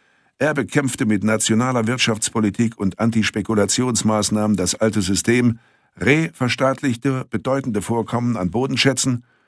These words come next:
und sicherte dem russischen Staat Mehrheitsbeteiligung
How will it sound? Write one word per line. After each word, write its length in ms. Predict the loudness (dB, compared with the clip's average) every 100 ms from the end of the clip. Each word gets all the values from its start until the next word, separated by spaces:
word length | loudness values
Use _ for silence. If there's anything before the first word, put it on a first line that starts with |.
| _ _
und 200 | -6 0
sicherte 360 | 2 2 2 0
dem 160 | -2
russischen 380 | -2 -2 -2 0
Staat 360 | 2 2 2 2
Mehrheitsbeteiligung 1160 | 2 4 2 0 -4 0 2 2 2 2 0